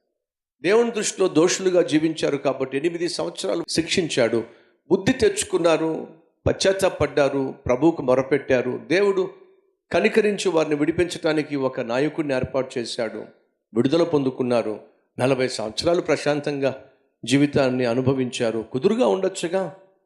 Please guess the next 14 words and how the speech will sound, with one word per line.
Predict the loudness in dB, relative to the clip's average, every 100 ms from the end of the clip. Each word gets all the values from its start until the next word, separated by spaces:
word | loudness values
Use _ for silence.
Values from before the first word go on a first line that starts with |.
| _ -2
మరలా | 2 2 2 2 0 -2 -8 -16 _ _ _ _ _ _ _ _ _ _ _ _ _ _ 0
యెహోవా | 2 4 6 4
దృష్టికి | 2 0 0 -4 -2 0 0 -4 -14
దోషులై, | 0 2 4 2 0 2 -2 -4
మరలా | -2 0 2 2 0 -2 -6 -12 -20 _ _ _ -2
అంటే, | 2 2 4
ఏమైతే | 4 4 4 4
వద్దనుకున్నారో, | 4 4 2 0 0 0 2 2 0
ఏదైతే | -2 -4 -6 -10
కాదనుకున్నారో, | -2 0 2 0 -2 -2 -2 -2
ఏదైతే | -4 -6 -8 -6 -4
చేయకూడదనుకున్నారో, | -2 0 0 0 -2 -2 -2
ఏదైతే | 0 0 0
తప్పనుకున్నారో, | -2 -4 -2 -2 -2 -2 -2 -2 -4